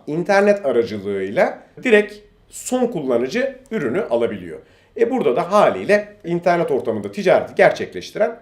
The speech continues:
bir gelir elde ediyor. Peki zaman kaldırıcı diye bir şey duydunuz mu hiç bugüne kadar? Zaman kaldırıcı şu demek, sizden bağımsız, siz işinizin başında değilken bile gelir elde etmeye devam eden bir ticaret kurduysanız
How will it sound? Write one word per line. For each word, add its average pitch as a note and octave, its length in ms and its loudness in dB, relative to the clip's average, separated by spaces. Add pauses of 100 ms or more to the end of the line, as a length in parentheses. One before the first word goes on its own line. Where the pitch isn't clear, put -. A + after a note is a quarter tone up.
bir D#3+ 80 -10
gelir C3 200 0
elde F#2+ 240 -2
ediyor. E2 240 -12 (320)
Peki A3+ 360 -4
zaman C4 300 2
kaldırıcı G#3 440 0
diye G3 120 0
bir - 40 -6
şey F#3+ 200 -4
duydunuz F#3 360 -4
mu G2+ 60 -8
hiç - 180 -12
bugüne F#2 260 -8
kadar? F2 300 -8 (220)
Zaman B3 380 -6
kaldırıcı D#3+ 480 -4
şu F#3 160 -10
demek, C3 300 -2 (340)
sizden G#3+ 880 -4
bağımsız, F3+ 680 6 (120)
siz E3+ 240 -8
işinizin G#3 520 -6
başında G3 500 -2
değilken F#3 720 -4
bile C#3 300 0 (400)
gelir F3 300 0
elde A3 340 2
etmeye D#3 720 2
devam A#3 480 4
eden D3 400 2
bir F3+ 100 -8
ticaret D#3+ 480 0
kurduysanız - 680 -6